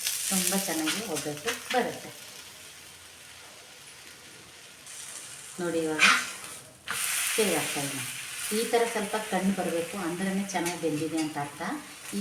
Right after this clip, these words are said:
ಥರ ಕಣ್ಣು ಬಂದ್ರೇ ಸೂಪರಾಗಿರುತ್ತೆ. ಸ್ವಲ್ಪ ನಾರ್ಮಲಾಗಿ ಬೇಯಿಸ್ಕೊಂಡ್ಬಿಟ್ಟು ನೀವು ತುಪ್ಪ ಹಾಕ್ಕೊಂಡು ಬಿಸಿ ಬಿಸಿ ತಿಂದರೆ ನೋಡಿ, ಒಂದು ತಿನ್ನೋ ಒಬ್ಬಟ್ಟು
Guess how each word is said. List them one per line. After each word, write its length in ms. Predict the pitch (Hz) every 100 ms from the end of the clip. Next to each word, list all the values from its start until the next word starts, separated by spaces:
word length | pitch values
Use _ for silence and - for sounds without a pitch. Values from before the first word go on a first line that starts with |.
| 196
ಥರ 100 | 202 -
ಕಣ್ಣು 180 | 180 185 180
ಬಂದ್ರೇ 380 | 180 165 175 196
ಸೂಪರಾಗಿರುತ್ತೆ. 800 | 165 - 160 160 151 151 147 208 240 - - -
ಸ್ವಲ್ಪ 260 | 208 214 226 196
ನಾರ್ಮಲಾಗಿ 520 | 175 190 185 180 170 170
ಬೇಯಿಸ್ಕೊಂಡ್ಬಿಟ್ಟು 580 | 165 165 - 165 151 160 156
ನೀವು 200 | 147 180 - - -
ತುಪ್ಪ 180 | 185 - 196
ಹಾಕ್ಕೊಂಡು 300 | 175 175 175 156
ಬಿಸಿ 180 | 147 160
ಬಿಸಿ 180 | 165 180 -
ತಿಂದರೆ 260 | 160 160 156
ನೋಡಿ, 180 | 147 160 - - - 165
ಒಂದು 160 | 185 202
ತಿನ್ನೋ 200 | 202 190 180 165 156 151 143 147
ಒಬ್ಬಟ್ಟು 380 | 143 180 180